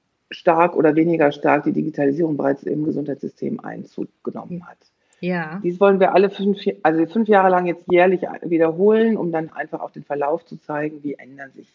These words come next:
Speaker 1: die Digitalisierungsthemen in der
Speaker 2: Okay.
Speaker 1: Gesundheitsbranche. Ähm,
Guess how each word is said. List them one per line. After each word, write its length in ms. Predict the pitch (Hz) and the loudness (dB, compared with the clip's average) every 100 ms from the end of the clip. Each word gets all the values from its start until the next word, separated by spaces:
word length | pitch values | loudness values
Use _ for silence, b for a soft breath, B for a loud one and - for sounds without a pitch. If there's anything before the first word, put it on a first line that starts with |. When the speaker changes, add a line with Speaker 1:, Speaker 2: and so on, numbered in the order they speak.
| _ | _
Speaker 1:
die 80 | - | -14
Digitalisierungsthemen 1080 | 135 143 131 131 127 127 - - - 202 - b b b b | -8 -8 -6 -6 -4 -4 -6 -12 -16 -16 -18 b b b b
in 120 | 202 220 | 4 6
der 80 | |
Speaker 2:
Okay. 80 | 185 | 4
Speaker 1:
Gesundheitsbranche. 840 | 160 131 113 - _ - - - - _ b b b b b - | 2 -2 -6 -12 _ -18 -16 -20 -20 _ b b b b b -6
Ähm, 540 | 175 170 175 165 156 | -4 -2 -4 -6 -12